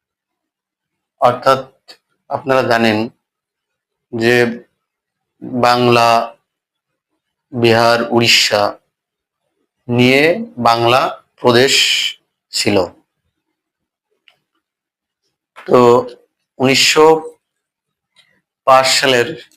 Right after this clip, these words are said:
ষোলোই অক্টোবর এক ঘোষণার এই বাংলাকে দুই ভাগে ভাগ করেছে লর্ড কার্জন, সেটাই হচ্ছে বঙ্গভঙ্গ।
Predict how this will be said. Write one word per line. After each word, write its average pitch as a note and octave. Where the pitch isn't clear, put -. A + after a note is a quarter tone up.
ষোলোই C3+
অক্টোবর G#2+
এক B2
ঘোষণার B2
এই C3+
বাংলাকে B2
দুই B2
ভাগে B2
ভাগ A2+
করেছে G2+
লর্ড A#2+
কার্জন, G2+
সেটাই C3+
হচ্ছে C#3
বঙ্গভঙ্গ। G#2